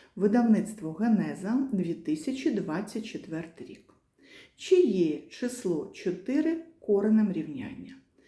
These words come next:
Рівняння перше. Сума невідомого числа, позначеного змінною х, та числа сім дорівнює десять. Друге.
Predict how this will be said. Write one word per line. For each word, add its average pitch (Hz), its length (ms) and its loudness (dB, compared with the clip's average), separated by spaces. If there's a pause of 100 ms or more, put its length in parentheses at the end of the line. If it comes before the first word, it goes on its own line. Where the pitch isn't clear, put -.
(380)
Рівняння 339 360 6
перше. 175 460 -6
Сума 226 640 -2
невідомого 190 680 2
числа, 180 580 -6
позначеного 160 760 -6
змінною 151 540 -4 (280)
х, - 100 -12
та 175 180 -4
числа 160 460 -8
сім 359 440 -8
дорівнює 208 420 0
десять. - 560 -16 (600)
Друге. 269 420 2